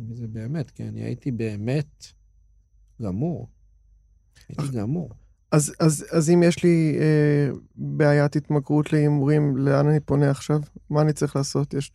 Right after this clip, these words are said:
Speaker 2: מספר טלפון? יש
Speaker 1: אתה
Speaker 2: איזה
Speaker 1: מחייג אפס חמש אפס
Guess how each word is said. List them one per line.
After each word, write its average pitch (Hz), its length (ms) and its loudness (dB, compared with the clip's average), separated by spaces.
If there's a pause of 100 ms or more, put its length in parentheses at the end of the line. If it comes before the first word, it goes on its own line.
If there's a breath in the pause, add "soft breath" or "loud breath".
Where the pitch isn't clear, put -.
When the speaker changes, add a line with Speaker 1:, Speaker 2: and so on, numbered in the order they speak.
Speaker 2:
מספר 139 300 -4
טלפון? 190 760 0
יש 147 80 -4
Speaker 1:
אתה 143 100 -4
Speaker 2:
איזה 135 80 -4
Speaker 1:
מחייג 139 460 0
אפס 131 300 -6
חמש 127 360 -6
אפס 131 580 -6